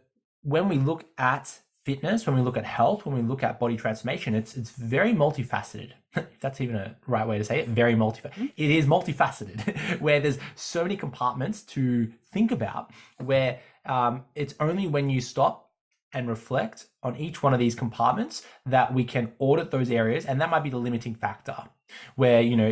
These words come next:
Speaker 1: if you, uh, uh, uh, are amazing in the gym, you're, you're, you're smashing it in the gym, um, you're, you're doing everything really well in the, in the kitchen and eating really good food, um, but let's say your sleep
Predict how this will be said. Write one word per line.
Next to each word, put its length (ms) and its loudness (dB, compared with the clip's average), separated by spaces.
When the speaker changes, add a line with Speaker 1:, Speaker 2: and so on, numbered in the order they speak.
Speaker 1:
if 180 -4
you, 300 0
uh, 240 2
uh, 280 -4
uh, 160 -2
are 120 4
amazing 420 2
in 80 -2
the 80 0
gym, 320 -2
you're, 240 2
you're, 300 -2
you're 140 -4
smashing 520 -6
it 60 -2
in 80 -2
the 60 0
gym, 400 -2
um, 320 2
you're, 340 0
you're 200 0
doing 340 0
everything 200 -2
really 140 -4
well 280 0
in 100 -4
the, 280 -4
in 100 -6
the 60 -4
kitchen 360 -2
and 140 2
eating 500 0
really 200 -2
good 140 -2
food, 380 2
um, 380 -2
but 460 0
let's 160 -6
say 100 2
your 180 0
sleep 440 -2